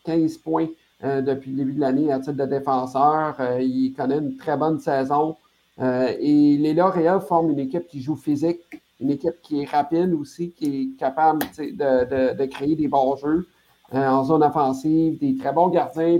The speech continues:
Puis, il faut souligner, euh, la progression d'Esteban Gauthier, parce que celui-ci avait amorcé son collégial au niveau Division deux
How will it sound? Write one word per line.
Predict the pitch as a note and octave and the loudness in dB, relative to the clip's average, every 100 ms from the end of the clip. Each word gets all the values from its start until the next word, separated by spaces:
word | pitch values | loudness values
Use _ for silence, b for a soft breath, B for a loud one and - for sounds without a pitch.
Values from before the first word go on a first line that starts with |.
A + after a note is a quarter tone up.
| E3+ | 0
Puis, | C#3+ C3 | -6 -6
il | - _ _ - | -12 _ _ -6
faut | F3 | -4
souligner, | F3+ F#3+ E3+ E3+ F#3+ G3 G3 _ _ _ _ - | -2 0 2 4 2 0 -4 _ _ _ _ -6
euh, | C3+ C#3+ C#3+ C#3+ | -2 2 2 2
la | D3+ | 0
progression | D3 F3 E3 D#3+ D3 E3+ E3 | 0 0 2 0 0 2 2
d'Esteban | D3 C#3 C#3+ C#3+ C#3+ | 2 0 0 2 2
Gauthier, | C3+ C3+ C3 C3+ C3+ - - | 0 -2 -2 -2 -2 -2 -8
parce | G#2 - | -16 -8
que | C#3+ | -6
celui-ci | C#3 E3 D#3+ D#3 - F#3+ G3 F#3+ - _ _ | -2 0 0 -4 -4 -2 -2 -4 -10 _ _
avait | - C3 C3+ | -4 0 0
amorcé | C#3 D#3+ D#3 - F3+ | 2 2 0 0 2
son | F3+ D3 | 2 2
collégial | D#3 D3 C#3+ C3+ D3+ D#3+ D#3+ | 2 2 2 2 6 6 6
au | C#3 | 2
niveau | C3+ C3+ D3+ | 0 0 -2
Division | - C#3 C#3+ C#3+ C#3 C3+ | -2 -6 -4 0 2 2
deux | A#2+ E3 F3+ | 4 4 4